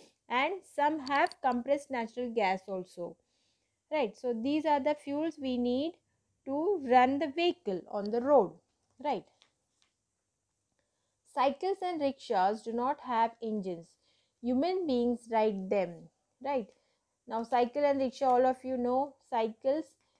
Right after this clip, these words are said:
you all do cycling with your legs. They don't need any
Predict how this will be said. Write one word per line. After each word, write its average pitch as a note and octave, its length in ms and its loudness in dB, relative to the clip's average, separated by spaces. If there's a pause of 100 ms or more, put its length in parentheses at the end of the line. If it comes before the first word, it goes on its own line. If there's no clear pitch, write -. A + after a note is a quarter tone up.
(140)
you B3 180 2
all C4 320 6
do B3+ 260 0
cycling A#3+ 540 0
with A3+ 180 -4
your C4+ 200 2 (240)
legs. G#3 320 0
They A3+ 240 4
don't B3 320 6
need A#3 240 0
any A3 200 -4